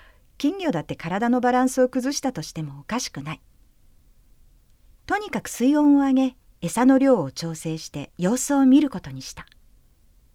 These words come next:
すると、水草の葉っぱの上で体を水平にしてじっとしている金魚の姿をちょくちょく見るようになった。寝ているのかなと思うほどおとなしく、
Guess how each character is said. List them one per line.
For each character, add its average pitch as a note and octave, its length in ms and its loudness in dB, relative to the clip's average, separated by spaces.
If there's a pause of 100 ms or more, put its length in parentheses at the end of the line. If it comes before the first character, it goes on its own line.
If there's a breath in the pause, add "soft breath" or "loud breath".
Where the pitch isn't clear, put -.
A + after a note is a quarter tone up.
(720)
す - 300 -14
る G3+ 80 -6
と、 A3+ 340 -6 (920)
水 C4+ 300 8
草 D#4 240 2
の D4+ 100 4
葉 C#4+ 140 -2
っ D4 100 -10
ぱ D4+ 140 2
の D4 160 6
上 D4 180 2
で G#3 140 -2
体 B3+ 460 0
を C4+ 100 0
水 C4+ 280 -2
平 C4 220 0
に B3+ 160 4
し B3+ 100 -8
て B3 140 -2
じ A3+ 140 -4
っ - 120 -12
と C#4+ 120 -2
し - 100 -8
て D4 140 -2
い C#4 100 4
る C#4 140 0
金 C#4 300 6
魚 A#3 100 2
の F3+ 100 -4
姿 G#3 460 -4
を D#3 180 -8 (480)
ち - 120 -6
ょ A#3 40 -6
く - 80 -14
ち - 120 -10
ょ - 20 -6
く D3 160 -8
見 F#3 160 2
る F#3+ 120 -2
よ D#3+ 100 -4
う C#3+ 40 -8
に C3+ 140 -10
な C#3 80 -8
っ B2+ 60 -14 (100)
た。 - 100 -14 (1800)
寝 D#3+ 140 -4
て - 160 -4
い B3+ 120 4
る F#4+ 160 -6
の B4+ 100 -4
か C#4 160 -2
な A3 240 -2 (300)
と B3+ 100 2
思 C4 260 8
う - 20 6
ほ A#3 140 -4
ど F#3+ 100 -6
お F#3 60 -10
と A#3+ 120 -4
な A#3+ 120 0
し - 100 -12
く、 G3+ 260 -10